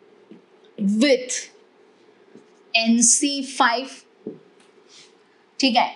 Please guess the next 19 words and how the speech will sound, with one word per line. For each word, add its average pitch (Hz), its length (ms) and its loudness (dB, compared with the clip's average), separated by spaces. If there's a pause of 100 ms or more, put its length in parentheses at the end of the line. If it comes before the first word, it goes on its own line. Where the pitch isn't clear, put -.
(140)
उसके 311 460 0
साथ 254 440 0
ही 311 40 4
होना 269 320 0
चाहिए 247 260 -6 (140)
तो 226 160 -2
ही 262 180 2
हमारा 254 320 2 (100)
आंसर 247 280 -4
आएगा। 233 300 -4 (460)
Term 262 320 2
will 247 240 -2
be 269 100 -2 (160)
with 226 380 -2 (3500)
N 220 240 2
C 254 320 0
five, 202 640 -2 (300)
मतलब 240 580 0
sixth - 920 -2